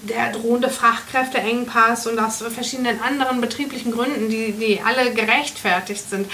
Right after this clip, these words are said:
aber eben auch, weil sie ihre soziale Verantwortung daran sehen. Und dennoch gibt es eben auch viele Unternehmen, die sich, ähm, ja, den wahnsinnigen Bogen darum machen.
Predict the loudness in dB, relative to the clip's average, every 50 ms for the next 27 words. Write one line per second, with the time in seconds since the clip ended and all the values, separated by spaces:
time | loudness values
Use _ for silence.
0 | -8 -4 2 2 4 4 4 2 2 2 4 6 8 8 6 6 4 4 4 4
1 | 4 2 2 2 2 2 0 0 0 -2 0 0 0 0 0 2 2 2 4 2
2 | 2 0 0 -2 -4 -8 -8 -6 -8 -8 -6 -4 -4 -4 -4 -4 -6 -8 -8 -8
3 | -10 -12 -12 -12 -10 -10 -10 -10 -12 -12 -14 -10 -2 2 2 2 2 2 0 -4
4 | -2 -2 0 2 4 4 4 4 2 0 -2 -2 -2 -4 -4 -2 -2 -2 -2 0
5 | 2 2 2 2 0 -4 -4 -2 -2 -2 -2 -2 0 2 2 2 2 2 2 0
6 | 0 0 0 0 0 2 2 2 2 0 -2 -4 -2 0 2 2 2 2 2 2
7 | 0 0 -2 -4 -6 -4 0 4 4 4 4 4 2 2 4 4 6 6 4 4
8 | 2 0 2 2 2 2 2 0 0 0 0 0 0 2 2 2 2 2 0 0
9 | 0 0 0 0 -2 -2